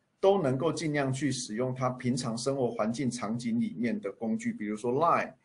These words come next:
呃，WhatsApp，OK，还是那个 WeChat，OK，那么你的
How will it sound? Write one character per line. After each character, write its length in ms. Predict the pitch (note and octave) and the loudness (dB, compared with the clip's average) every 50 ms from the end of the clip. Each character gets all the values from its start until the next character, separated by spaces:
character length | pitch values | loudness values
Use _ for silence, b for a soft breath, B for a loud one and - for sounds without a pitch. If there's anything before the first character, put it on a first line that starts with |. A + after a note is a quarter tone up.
| b b b b b b b | b b b b b b b
呃， 500 | - G#2+ G#2 G2+ G2 F#2+ F#2 F2+ F2+ F2+ - - | -2 0 2 2 2 2 0 0 -2 -6 0 2
WhatsApp，OK， 1200 | D3+ E3 - - E3+ D#3+ C3 B2 - - _ _ _ _ _ _ _ - C3 C#3+ C#3 C#3+ B2 A2+ | 2 4 4 2 2 2 2 2 -2 -8 _ _ _ _ _ _ _ -2 -2 0 2 2 2 2
还 120 | A#2 B2+ | 2 0
是 540 | A#2 B2+ D3 C#3 C3 B2 A#2 A2 G#2+ - - - _ _ | 0 0 2 2 2 2 2 0 -2 -4 -8 -14 _ _
那 160 | A#2 B2 B2+ | -4 -2 -2
个 300 | B2 A#2+ G#2+ G2 F#2+ - | 2 2 2 2 2 2
WeChat，OK， 1160 | - D#3 D#3+ - - F3 - - - _ _ _ _ _ _ _ - D#3 F3 F3 D3+ C#3 D3 - - _ _ _ | 0 0 0 2 2 0 0 0 -4 _ _ _ _ _ _ _ -4 -2 2 2 2 2 0 -4 -10 _ _ _
那 120 | - G3+ A3 | 4 6 8
么 200 | G#3+ F#3 D3+ A2+ | 8 8 6 6
你 100 | B2 A#2 | 4 0
的 340 | G#2+ - B2 A#2+ A#2 - - | 2 4 4 4 4 2 -2